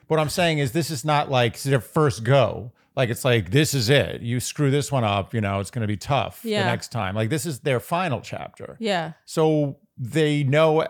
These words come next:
Speaker 1: themselves intimately well
Speaker 2: Mm-hmm.
Speaker 1: at this point. They understand relationships quite well.
Speaker 2: Yes.
Speaker 1: They're mature, very mature adults. You gotta trust that this is okay. The stakes aren't that high.
Speaker 2: Uh-huh.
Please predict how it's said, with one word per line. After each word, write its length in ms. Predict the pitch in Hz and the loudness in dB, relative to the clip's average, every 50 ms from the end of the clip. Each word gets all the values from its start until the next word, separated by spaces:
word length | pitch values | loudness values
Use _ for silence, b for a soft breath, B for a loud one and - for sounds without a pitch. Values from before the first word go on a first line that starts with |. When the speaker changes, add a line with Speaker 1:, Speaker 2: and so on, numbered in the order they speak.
| - - _ - | -6 -14 _ -6
Speaker 1:
themselves 840 | - 151 139 131 - - 160 151 147 147 143 135 120 - - - - - | -4 -2 -2 -2 -2 0 2 4 4 4 2 0 -2 -4 -6 -10 -4 -2
intimately 720 | 165 190 220 214 - - 175 131 117 104 - 95 101 95 | -2 0 0 -2 -2 -2 0 0 0 0 -2 -4 -4 -2
well 540 | 95 95 110 131 123 101 - 65 67 69 - 139 | 0 2 4 4 4 2 0 -4 -6 -8 -8 -6
Speaker 2:
Mm-hmm. 320 | 208 208 185 214 208 196 | -6 -6 -4 -4 -2 -2
Speaker 1:
at 80 | - 127 | 0 0
this 160 | 135 123 - | -2 -2 -2
point. 160 | - 139 127 | -2 0 2
They 140 | 120 131 135 | 2 2 2
understand 360 | 151 160 170 160 - 175 156 | 2 2 0 -2 -2 -2 0
relationships 640 | 135 131 123 135 143 143 - - - 120 87 - | 0 2 2 2 0 0 -2 -4 -6 -6 -6 -8
quite 480 | - - - - 143 139 147 160 156 - | -14 -18 -8 -2 0 0 0 0 -2 -2
well. 480 | 123 123 123 117 104 95 110 131 131 - | -2 0 0 0 -2 -2 -4 -6 -8 -8
Speaker 2:
Yes. 380 | 180 175 - - - - - - - | -8 -8 -8 -10 -12 -16 -16 -12 -2
Speaker 1:
They're 320 | - 147 139 135 139 143 | 0 2 4 4 4 2
mature, 680 | 135 110 135 - - - - - 170 160 147 143 135 | 2 0 -2 -2 -2 -4 -2 0 0 2 2 2 0
very 460 | 127 113 101 147 160 165 180 180 170 165 | -2 0 2 4 4 4 4 2 2 0
mature 360 | 156 151 - - - 143 135 | 0 -2 -4 -4 -4 -2 -2
adults. 560 | 127 113 117 135 127 104 104 113 110 - - - | -2 0 0 0 0 0 0 -2 -6 -8 -8 -4
You 180 | 156 - - | -4 -4 0
gotta 180 | - 180 175 165 | 2 2 2 2
trust 440 | 131 - - 208 208 190 160 - - | -2 -2 0 2 2 4 2 0 -2
that 100 | 165 135 | -4 -4
this 160 | 170 156 113 | -4 -4 -4
is 100 | 147 123 | -4 -2
okay. 520 | 151 151 151 139 170 175 151 110 78 - - | -2 -2 0 0 0 0 0 0 -2 -4 -6
The 80 | 139 | -6
stakes 340 | 131 - - 185 180 170 - | -6 -2 0 0 0 0 -2
aren't 300 | - 160 156 143 123 - | -2 -2 -2 -2 -2 -4
that 240 | - 131 123 123 113 | -4 -4 -4 -4 -4
high. 320 | - - 113 98 - - - - | -6 -8 -8 -8 -8 -12 -8 -6
Speaker 2:
Uh-huh. 320 | 190 202 208 185 311 - | -6 -4 -4 -4 -6 -8